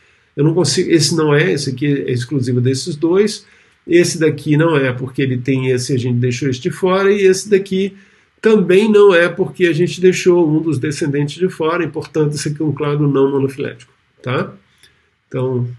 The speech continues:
o conceito é monofilético, não monofilético, natural, não natural, tá?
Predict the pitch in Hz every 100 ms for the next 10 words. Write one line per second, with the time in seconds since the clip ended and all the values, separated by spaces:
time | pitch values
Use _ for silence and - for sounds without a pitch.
0 | _ _ _ - 131 120 - 175 175 175
1 | 151 147 - 123 135 180 196 175 160 156
2 | 147 131 139 147 143 131 127 123 - 123
3 | 143 156 180 147 156 156 135 135 135 135
4 | 135 113 - _ _ _ - 123 180